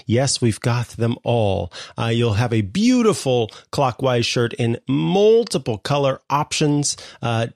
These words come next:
Dan and I were just sporting our Clockwise shirts this past week,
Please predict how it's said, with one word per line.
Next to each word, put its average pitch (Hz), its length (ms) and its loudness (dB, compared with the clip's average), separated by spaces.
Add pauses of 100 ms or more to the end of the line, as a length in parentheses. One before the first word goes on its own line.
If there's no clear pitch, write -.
Dan 156 320 2
and 135 100 2
I 127 120 2
were 123 120 2
just 110 240 0
sporting 120 420 0
our 143 240 -2
Clockwise 104 720 -4
shirts - 420 -2
this 95 140 -6
past - 560 -6
week, 123 460 -2